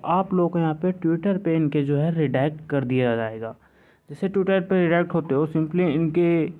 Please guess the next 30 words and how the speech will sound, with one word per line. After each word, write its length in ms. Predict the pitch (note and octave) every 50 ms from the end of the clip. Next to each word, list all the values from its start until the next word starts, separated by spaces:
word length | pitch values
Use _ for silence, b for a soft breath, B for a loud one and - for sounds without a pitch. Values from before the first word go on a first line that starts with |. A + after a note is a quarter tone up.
| B B B B _ -
जो 460 | C#3 D3+ D#3 D#3 D#3 C#3 - - - - - _ _ _ _ _ _ _ _ _ _ _ _ _ _ b b b b b b b b
मीन्स 200 | D3+ D#3+ D3+ D#3 -
चैनल 240 | F3 F3+ F#3+ F#3+
है 60 | F#3+ F#3
इसे 160 | F3+ - F3
फॉलो 320 | - - - D3+ E3 F#3 F3+
कर 160 | - F#3 D#3
लेना। 260 | D3 C#3 C3 C3+ D#3 F3+ G#3 A#3 - - - - -
इनके 180 | D3 C#3 D3 C#3+
पेज 220 | - E3 E3 D#3
को 100 | E3 E3
फॉलो 260 | D3+ D#3+ D3+ D#3 E3+ D#3
करने 260 | E3+ D#3+ D3+ D3 C#3+
के 100 | C#3+ C#3
बाद 300 | A#2+ B2 C3+ D3+ D#3 D#3
आप 180 | D3+ D3 D#3 D3
लोगों 200 | C#3+ C#3+ C#3+ C#3+
को 100 | C3+ C#3+
simply 280 | C#3+ C#3 C#3+ C#3 C#3
like 260 | C#3+ D#3 F3 F3+ F3 - -
and 180 | D#3 C#3+ C#3+ C#3+
retweet 360 | D#3 D#3+ D#3+ - G#2 G3 G3+
पे 80 | G3 F#3+
क्लिक 280 | G3+ F3 E3+ F3 F3 E3+
कर 140 | D#3+ D3+ D3
देना 240 | C#3+ D3 D3 D3+ D3+
है 80 | C#3+ C#3
गाइस 280 | C3+ D3 E3+ F3+ - -
एक 200 | - D3+ C#3+ C3+
बार। 200 | C#3+ D#3 F3